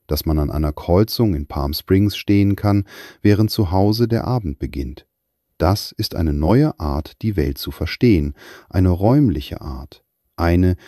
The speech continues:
die man nicht lernt, wenn man nie weggeht. Wenn man mittags durch die Straßen von Palm Springs geht,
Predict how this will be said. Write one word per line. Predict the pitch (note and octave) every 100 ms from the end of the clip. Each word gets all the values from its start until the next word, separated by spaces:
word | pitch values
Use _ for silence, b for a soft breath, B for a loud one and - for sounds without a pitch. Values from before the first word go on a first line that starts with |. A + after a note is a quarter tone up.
| B -
die | F2+
man | F2+ G#2+
nicht | E3+ - -
lernt, | E2+ C#2+ D2 F2+ -
wenn | - G#2
man | A#2 G2
nie | C#2+ C2+ D2+
weggeht. | G2+ - A#1+ B1 _ _ _ _ _ _ _
Wenn | - G2+
man | G2+
mittags | A2 D#3 G3+ F3 -
durch | F2+ E2+
die | E2
Straßen | - D#2+ E2+ F#2+ - G2
von | D2+ C#2+
Palm | D2 C#2
Springs | - - G2 G2+
geht, | - G2 G2+